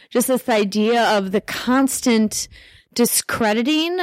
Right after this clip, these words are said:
of women who talk about games and the constant questioning of,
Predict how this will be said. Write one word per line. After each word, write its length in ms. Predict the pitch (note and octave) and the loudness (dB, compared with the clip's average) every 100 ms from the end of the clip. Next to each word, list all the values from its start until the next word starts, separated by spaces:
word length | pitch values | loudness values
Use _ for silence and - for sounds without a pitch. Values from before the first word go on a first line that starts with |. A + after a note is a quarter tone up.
| - | -2
of 260 | B3+ B3 A3+ | -2 -2 0
women 260 | C4 C4+ | 2 2
who 140 | A#3+ B3+ | 2 0
talk 260 | B3+ B3+ | -2 -2
about 220 | B3+ C4 | 0 -2
games 340 | B3 C4 C#4 A#3+ | 0 0 0 0
and 100 | A3 | -2
the 60 | |
constant 540 | F#3+ - A3+ A3+ G#3+ - | -2 -2 -2 -2 -4 -8
questioning 920 | - - G3+ - - G#3 F#3 F3 F3 | -10 -4 -2 -2 0 2 4 2 0
of, 300 | F#3 F3 E3+ | 0 0 -2